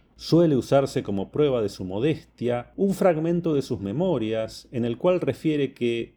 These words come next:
si había logrado ver más allá que sus congéneres era por haberse podido parar sobre los hombros de gigantes. No obstante,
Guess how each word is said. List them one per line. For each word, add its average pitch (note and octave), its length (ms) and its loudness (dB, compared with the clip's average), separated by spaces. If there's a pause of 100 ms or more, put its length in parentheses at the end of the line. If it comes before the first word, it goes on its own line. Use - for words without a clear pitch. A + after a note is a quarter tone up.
si - 260 -2
había D3+ 400 2
logrado B2+ 560 0
ver B2+ 260 0
más B2 360 -6
allá A#2+ 280 -4
que A2 120 -4
sus - 240 -18
congéneres F#2+ 1040 -2
era D#3 500 2 (520)
por A2+ 180 6
haberse D3 640 0
podido A2 640 -4
parar A#2 500 -4 (220)
sobre G2+ 420 0
los F#2 260 -4
hombros A#2 400 0
de F#2+ 120 0
gigantes. F2+ 920 -8
No D3 200 4
obstante, A#2 840 0